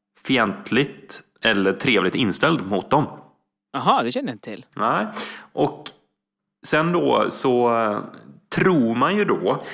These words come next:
Speaker 1: det finns många teorier om varifrån det här, eh, ja, fantasidjuret kommer ifrån då. Men en teori som jag läste som jag tyckte lät ganska trolig, det var från reseskildringar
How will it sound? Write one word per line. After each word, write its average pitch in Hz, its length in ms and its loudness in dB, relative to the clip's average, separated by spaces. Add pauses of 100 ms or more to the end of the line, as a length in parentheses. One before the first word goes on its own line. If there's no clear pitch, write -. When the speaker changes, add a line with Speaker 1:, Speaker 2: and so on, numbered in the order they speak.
(140)
Speaker 1:
det - 100 -6
finns 123 140 0
många 127 140 2
teorier 117 360 4
om 104 100 2
varifrån 101 300 2
det 95 60 0
här, 92 240 2
eh, 90 320 0 (1040)
ja, - 320 0 (520)
fantasidjuret 104 540 4
kommer 107 260 2
ifrån 160 200 0
då. 90 180 -2 (720)
Men 123 600 2 (360)
en 156 180 2
teori 147 280 4
som 110 120 0
jag 113 80 2
läste 107 280 2
som 110 120 0
jag 101 80 2
tyckte 101 180 -4
lät 98 260 2
ganska 95 240 -2
trolig, 135 760 2
det 113 180 2
var 107 600 4
från 95 600 0
reseskildringar 95 1700 0